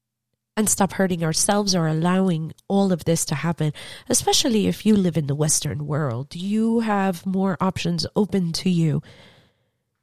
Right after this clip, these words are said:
to help you. And I was told recently, "You need to speak your truth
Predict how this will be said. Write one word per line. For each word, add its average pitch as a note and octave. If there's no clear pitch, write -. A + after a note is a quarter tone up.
to G#3+
help F#3+
you. E3
And A3+
I G#3+
was A3
told A#3
recently, F#3+
"You B3
need C#4
to -
speak -
your G3
truth -